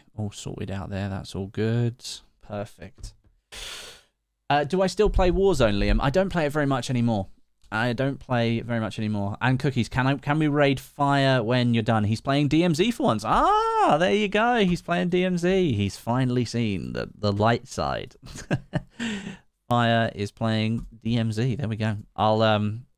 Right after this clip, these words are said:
I'll set that up so that it'll go straight over as soon as I'm finished. Be great if we could get as many people over as possible. Corv, thank you for becoming a member. That makes you our nineteenth member of the day, my friend.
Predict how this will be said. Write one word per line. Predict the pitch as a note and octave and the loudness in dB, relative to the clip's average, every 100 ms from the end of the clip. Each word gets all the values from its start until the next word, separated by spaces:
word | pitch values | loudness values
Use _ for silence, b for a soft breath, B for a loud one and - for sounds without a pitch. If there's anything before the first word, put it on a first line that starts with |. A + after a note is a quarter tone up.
| - | -4
I'll | A#2 | -2
set | - C#3+ | 0 0
that | B2 | 2
up | A2+ A2 | 0 0
so | - | -2
that | G#2 | -2
it'll | C3 | -2
go | C3 A2 | 0 -2
straight | - A#2 G2+ | 2 2 4
over | A2 G#2+ | 2 2
as | G2 | -2
soon | - G#2 | -4 -4
as | G2 | -2
I'm | G2 | -4
finished. | - G2+ F#2+ - - _ _ | -2 -4 -4 -8 -16 _ _
Be | A#2+ | 0
great | B2+ C3 | 4 4
if | A#2+ | 4
we | B2+ | 0
could | A2+ G2+ | -2 0
get | G2+ | 0
as | G2 | 0
many | A2 G#2+ G#2 | 0 0 0
people | G#2+ G#2+ G2 | -2 -4 -2
over | G2 F#2+ | -2 -2
as | F#2+ | -4
possible. | - G2+ - A2 - _ _ _ _ _ | -6 -8 -6 -8 -10 _ _ _ _ _
Corv, | C#3+ C#3 A2+ | 6 6 6
thank | B2+ A#2+ | 0 0
you | |
for | B2 | -2
becoming | A#2 B2+ A#2 | 0 0 2
a | |
member. | A#2 A2+ | 2 0
That | G#2 G#2 | 0 -2
makes | A#2 A#2 | -4 -2
you | |
our | A2 | -2
nineteenth | A2 G#2+ A2+ - G2+ - | 0 0 -2 -2 -6 -6
member | G2+ G#2 G2+ | -6 -2 -2
of | |
the | G2 | 0
day, | F#2+ G2 | 0 0
my | F#2+ F#2 | 0 -4
friend. | - F#2+ G2 | -4 -6 -6